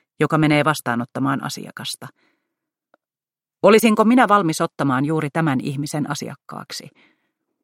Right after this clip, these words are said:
Niin epäkorrektia kuin tällainen ihmisten ensisilmäyksellä arvioiminen onkin, ajatusleikin lopputulos oli silmiä avaava. Vastaus itselleni esittämääni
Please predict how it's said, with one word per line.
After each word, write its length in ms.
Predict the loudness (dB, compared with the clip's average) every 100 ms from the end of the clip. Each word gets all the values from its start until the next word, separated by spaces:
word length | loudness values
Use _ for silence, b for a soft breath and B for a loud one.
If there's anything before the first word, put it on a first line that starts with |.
| _ _ _ _ _ _ 0
Niin 280 | 2 4 2
epäkorrektia 840 | 2 2 2 2 0 0 2 2
kuin 180 | 2 2
tällainen 480 | 2 4 4 4 2
ihmisten 480 | 0 0 0 0 0
ensisilmäyksellä 840 | 0 0 -2 -2 0 -2 -2 0
arvioiminen 640 | 0 0 0 0 2 0 0
onkin, 420 | 0 -2 -2 -2 b b b b b
ajatusleikin 720 | 4 4 2 2 0 2 0
lopputulos 580 | 0 -2 -4 -2 -2 -2
oli 220 | -4 -4
silmiä 440 | -2 -2 -2 -2 -4
avaava. 460 | -6 -8 -14 -16 -20 _ _ _ _ _ _ _ _ _ _ _ _ 2
Vastaus 520 | 4 4 4 4 4 2
itselleni 500 | -4 0 0 2 0
esittämääni 540 | -2 -4 0 2 2